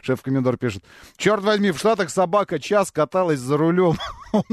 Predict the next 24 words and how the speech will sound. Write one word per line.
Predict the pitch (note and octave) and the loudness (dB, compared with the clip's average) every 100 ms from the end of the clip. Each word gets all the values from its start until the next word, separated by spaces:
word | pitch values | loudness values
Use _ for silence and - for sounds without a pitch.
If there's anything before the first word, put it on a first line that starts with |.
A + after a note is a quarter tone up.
| A3 | 0
нас | G#3+ - | -2 -4
во | E3+ E3+ | -4 -2
дворе | E3 E3+ E3+ E3+ | 0 0 0 -2
задом | D3+ D#3 D#3 D3+ B2 - - | -2 -2 0 -2 -4 -14 -10
сдать | B2 B2+ D#3+ D3+ C#3 | -8 -2 0 0 0
не | D3+ | -2
могут". | D#3 D3+ C#3 | 0 -2 -4
Шеф | B2 E3 D3+ - | -2 -2 -2 -2
абсолютно | D3+ C#3+ - E3 D#3+ E3 E3 - C#3+ | -2 -2 -4 -2 0 2 -2 -2 -6
правильно. | C#3 C#3+ C3+ G#2+ | 0 0 0 -4
Причём, | A2+ D#3+ C3+ | -4 -2 -2
обратите | D3 - C3+ | -4 -4 -6
внимание, | D#3 D3 B2 - - - | -2 0 -2 -6 -14 -20
собака | - C#3+ E3+ C#3+ | -4 0 0 -2
час | C#3 E3+ D#3 | 0 0 0
каталась | - C#3+ D#3+ D3 - | -2 -2 -2 -4 -6
за | D#3 D3 | -4 -2
рулём | D3+ D#3+ F#3+ E3 | 0 0 0 0
и | C3+ | -4
сбила | B2+ E3 D3 | -2 0 0
только | A2 F#3 C#3+ D3+ | -2 -8 -4 0
один | C#3 C3+ D#3+ | 0 -2 -4
почтовый | - A#2+ - D3 D3 D3 | -4 -8 -6 -4 -2 -2
ящик. | C3 A2+ - | 0 -2 -6